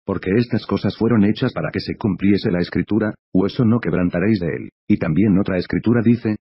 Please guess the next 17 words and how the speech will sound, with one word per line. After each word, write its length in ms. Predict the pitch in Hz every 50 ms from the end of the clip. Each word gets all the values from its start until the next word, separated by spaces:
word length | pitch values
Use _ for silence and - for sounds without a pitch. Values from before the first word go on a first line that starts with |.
| _ _ -
"Mirarán 320 | 90 90 85 82 98 110 110
al 100 | 101 92
que 80 | 98
traspasaron". 640 | - 92 87 82 - - 90 - - 107 - 60 - - _ _ -
Después 400 | 73 85 82 - - 113 110 104
de 80 | 104 107
estas 280 | 117 - - 90 -
cosas, 460 | - - 104 98 - 110 110 107 - - _ _ _
José 300 | - - 90 - 156 147
de 100 | 131 117
Arimatea, 500 | 92 85 87 76 73 - 98 104 110 120 117 _ _ -
el 180 | - 95 92 -
cual 220 | - 113 120 117
era 160 | 104 104 107
discípulo 520 | 92 87 - - - 95 - 98 107 110 104
de 80 | 98
Jesús, 560 | 92 - 131 123 - - 87 - - - -